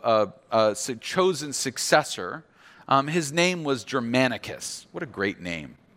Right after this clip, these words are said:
Germanicus. That just sounds so, ugh. All right. Germanicus was married to a woman named Agrippina the Elder, and she had, between Germanicus and her previous, uh, husband, she had six children.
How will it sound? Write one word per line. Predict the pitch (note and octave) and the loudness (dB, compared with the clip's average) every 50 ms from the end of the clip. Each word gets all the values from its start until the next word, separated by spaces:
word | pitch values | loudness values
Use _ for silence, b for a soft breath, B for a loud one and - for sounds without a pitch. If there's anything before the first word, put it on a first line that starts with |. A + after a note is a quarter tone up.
| _ | _
Germanicus. | - - F2 E2+ E2 E2 F2 F2 F2+ F2 E2 - - - - - - - | -18 -18 -18 -16 -10 -6 -4 -4 -4 -4 -6 -10 -12 -12 -12 -14 -14 -14
That | B2 - | -14 -14
just | - - - | -14 -14 -10
sounds | - F#2+ F2+ E2+ E2+ - | -8 -8 -8 -8 -10 -8
so, | - F2 E2 D#2+ - b b b b b _ - | -8 -8 -8 -8 -12 b b b b b _ -12
ugh. | F2 G#2+ A2+ F#2+ F2 F2 F2 - B B B B B B B B B B | -8 -8 -8 -8 -10 -14 -16 -18 B B B B B B B B B B
All | - | 2
right. | A2 B2 C3 - B B B B B B B | 2 2 2 0 B B B B B B B
Germanicus | - E3+ G3 G3+ B3+ D4+ D#4 C4 G#3+ A#3 F3 - | -2 -2 2 4 4 4 4 4 2 0 -2 0
was | G3 D#3+ C#3+ | -4 -4 2
married | E3 D#3+ F3 F3+ F3 - | 4 6 6 6 4 2
to | F3 E3+ | 0 0
a | D#3 | 0
woman | D3 C#3+ D3 | 0 0 0
named | C#3+ C#3 C3+ C3+ - | 0 0 -2 0 2
Agrippina | C3 C3 C#3 C3 C#3+ C3 - - D#3+ D3 C#3+ C#3+ | 4 4 4 4 2 -2 -2 -2 -2 0 0 0
the | D3+ D#3+ - - | 0 0 2 4
Elder, | A2+ A#2 A2+ A2+ A#2 - E3 | 4 4 4 4 4 2 2
and | D#3 C3+ C#3 C#3 B2 | 2 2 -4 -4 -4
she | - - - A#3+ B3+ B3 | -4 0 2 4 4 6
had, | A#3+ A3 F3+ D#3+ D3+ D3 C#3 | 6 6 8 8 6 6 4
between | D#3 D#3 - - F#3+ G3 F#3+ F#3 | -2 -12 -8 -6 -4 -4 -4 -2
Germanicus | D3 D#3 D3+ D#3 E3 F3 F3 - - E3+ D3+ - | -2 0 2 4 4 4 4 2 0 -2 -2 -2
and | D3 | -4
her | C3 A2+ | -6 -4
previous, | - - D#3+ E3 D#3+ D#3 D#3 D3 - - - B B B B - | 0 2 2 2 4 4 2 2 2 -4 -10 B B B B 4
uh, | B2+ C3 | 4 6
husband, | C3+ E3 D3+ C3+ C3+ D3 D3+ - | 6 4 2 2 0 -8 -6 -4
she | - A3+ A#3 A3 | -2 0 2 2
had | G#3+ E3 C#3 A#2+ | 2 2 0 -2
six | - - - - G3+ G3 - - - | -6 -4 2 2 2 2 2 -4 -10
children. | - - - F3 D#3+ D3+ C3 A2 G2 E2 D2 | -10 -6 -2 0 0 0 0 -4 -6 -8 -8